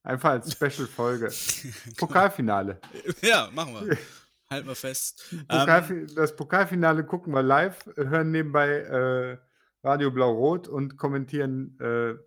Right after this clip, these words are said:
Speaker 1: was
Speaker 2: kommentieren
Speaker 1: wir hören.
Speaker 2: Radio Blau-Rot.
Speaker 1: <laughs> Das ist auch,
Speaker 2: <laughs>
Speaker 1: auch stark. Äh, übrigens, das Spiel wird selbstverständlich bei Radio Blau-Rot übertragen. Äh,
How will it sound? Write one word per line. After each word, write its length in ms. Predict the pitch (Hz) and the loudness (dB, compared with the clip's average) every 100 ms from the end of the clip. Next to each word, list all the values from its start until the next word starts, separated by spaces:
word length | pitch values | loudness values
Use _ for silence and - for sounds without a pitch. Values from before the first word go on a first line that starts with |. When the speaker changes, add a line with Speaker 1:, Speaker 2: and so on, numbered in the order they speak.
| 123 | -4
Speaker 1:
was 80 | 117 | -2
Speaker 2:
kommentieren 260 | 156 113 101 101 | -2 0 0 0
Speaker 1:
wir 0 | |
hören. 80 | 95 | -2
Speaker 2:
Radio 280 | 175 185 | -4 -4
Blau-Rot. 540 | 147 143 139 151 107 - _ - | -8 -8 -10 -10 -12 -16 _ -6
Speaker 1:
<laughs> 440 | 143 - 180 196 | -6 -2 0 2
Das 120 | 170 | 2
ist 80 | 170 | 2
auch, 220 | 165 156 - 180 - | 2 0 -2 -12 -12
Speaker 2:
<laughs> 200 | 190 - | -12 -2
Speaker 1:
auch 260 | 147 156 | 0 0
stark. 360 | - - 110 104 - - - | -2 -2 -2 -2 -6 -8 -2
Äh, 280 | 185 165 196 | 4 4 6
übrigens, 280 | 190 180 | 4 4
das 360 | 156 143 - 143 | 4 0 -2 -10
Spiel 260 | - 180 151 | -4 0 2
wird 140 | 139 | 0
selbstverständlich 640 | 135 131 131 117 131 117 - | 0 -2 -2 -4 -4 -4 -6
bei 80 | 110 | -4
Radio 300 | 104 107 104 | -2 -4 -4
Blau-Rot 500 | 101 98 101 104 - | -4 -4 -4 -6 -10
übertragen. 800 | - 101 - 98 98 101 95 101 | -14 -14 -10 -6 -6 -6 -10 -10
Äh, 260 | 101 104 | -10 -10